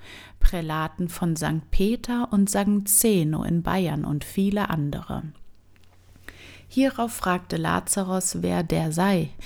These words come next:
der die goldene Krone auf seinem Haupte und den Zepter in der Hand habe, worauf der Mönch erwiderte, „Dies ist der Kaiser, unser getreuer Regent,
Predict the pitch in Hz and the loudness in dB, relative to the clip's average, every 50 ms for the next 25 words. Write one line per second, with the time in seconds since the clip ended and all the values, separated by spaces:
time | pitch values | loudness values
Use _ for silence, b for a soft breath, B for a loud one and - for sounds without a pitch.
0 | B B B B B B - 165 160 - 175 165 - - 170 180 202 220 226 226 | B B B B B B -2 -2 0 0 -2 -4 0 2 2 4 6 6 6 6
1 | 226 220 220 226 226 220 - - - 220 214 196 175 170 165 160 - - - - | 6 6 6 6 4 2 0 0 4 4 6 6 4 4 2 0 0 -2 -2 -4
2 | - - - 156 156 160 160 160 160 139 - 170 190 220 - - - - 240 233 | -4 -4 -2 0 0 2 2 2 0 0 2 2 2 2 0 -2 -4 -4 -4 -2
3 | - 196 190 180 - 185 180 165 - - - - 277 - - - - - 175 170 | 0 0 0 2 2 2 2 2 4 4 4 4 2 0 -2 -6 -6 -2 -2 0
4 | 165 160 160 147 143 147 151 160 156 151 151 156 - - - 151 147 147 - - | 2 2 0 0 0 -2 -2 -2 -2 -2 -2 -4 -6 -4 -4 -4 -4 -4 -4 -6
5 | - 160 B B B B B B B B B B - 180 160 156 156 156 - - | -6 -6 B B B B B B B B B B -4 -2 0 0 0 0 -2 -2
6 | - - 147 160 165 160 180 185 - - - - 165 156 160 165 175 175 190 185 | -2 0 2 4 4 4 2 0 -2 -6 -6 -6 -4 -2 -2 0 0 2 0 0
7 | 185 - 185 185 190 B B B B B B B - - 208 208 240 247 - - | 0 0 -2 -2 -2 B B B B B B B -2 0 0 0 2 0 0 -2
8 | - 240 220 - - - 240 226 220 226 - - - 233 214 190 165 160 160 - | -2 -2 -2 -2 -2 0 0 0 0 -2 -4 -2 2 2 4 4 2 2 0 -2
9 | - - - - - - - - - 175 170 156 - 170 - - 156 151 - - | -4 -6 -10 -14 -18 -20 -8 0 2 4 4 4 2 0 -2 -2 -2 -4 -4 -4
10 | - - - 165 180 185 185 185 185 190 190 185 - - 160 151 151 156 - - | -4 -2 0 0 2 0 0 0 0 0 -2 0 0 0 0 0 -2 -4 -6 -8
11 | - - | -8 -8